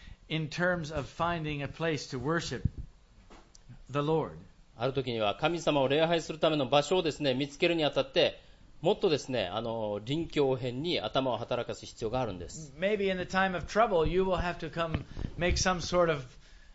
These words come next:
Speaker 1: uh, secret botanical garden here in Okinawa.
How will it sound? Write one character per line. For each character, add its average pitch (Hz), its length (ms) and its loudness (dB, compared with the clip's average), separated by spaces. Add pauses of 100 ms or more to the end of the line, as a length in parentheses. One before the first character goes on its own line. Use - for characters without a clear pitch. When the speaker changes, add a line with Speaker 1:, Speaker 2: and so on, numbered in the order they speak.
(160)
Speaker 1:
uh, 151 680 2
secret 175 640 -4
botanical 170 600 -2
garden 156 640 4 (760)
here 185 300 4
in 185 60 2
Okinawa. 180 600 8